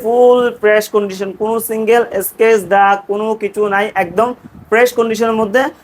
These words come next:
আমাদের প্রোডাক্টগুলো রয়েছে। আমরা চেষ্টা করি সব থেকে ফ্রেশ, ফ্রেশ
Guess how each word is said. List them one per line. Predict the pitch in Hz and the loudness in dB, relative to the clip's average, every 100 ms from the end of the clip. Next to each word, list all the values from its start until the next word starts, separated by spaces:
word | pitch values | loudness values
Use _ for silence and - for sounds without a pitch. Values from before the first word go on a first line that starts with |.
| - | -4
আমাদের | 175 196 196 | 0 2 2
প্রোডাক্টগুলো | 208 208 208 247 247 | 2 2 2 0 0
রয়েছে। | 190 185 190 196 | -2 0 0 0
আমরা | 202 202 - | 0 -2 -2
চেষ্টা | 220 - 208 202 | -4 -2 -2 2
করি | 208 240 247 - | 2 2 -2 -2
সব | 240 233 _ | -2 -4 _
থেকে | 254 254 247 | -2 -2 -2
ফ্রেশ, | 220 233 233 | -2 -2 -2
ফ্রেশ | 233 233 | -4 -4